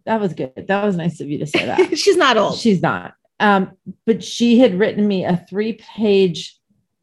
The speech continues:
Speaker 1: letter.
Speaker 2: Letter.
Speaker 1: And one of the things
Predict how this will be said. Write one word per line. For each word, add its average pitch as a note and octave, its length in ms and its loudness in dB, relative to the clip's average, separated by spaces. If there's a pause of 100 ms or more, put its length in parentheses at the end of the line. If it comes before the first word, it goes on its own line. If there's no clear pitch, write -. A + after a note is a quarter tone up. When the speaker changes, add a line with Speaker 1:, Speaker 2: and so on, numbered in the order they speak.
(140)
Speaker 1:
letter. F#3+ 420 4
Speaker 2:
Letter. F3+ 380 -4 (480)
Speaker 1:
And G3 400 -2
one G#3 340 -2
of C4+ 180 0
the A3 120 2
things G#3 380 -2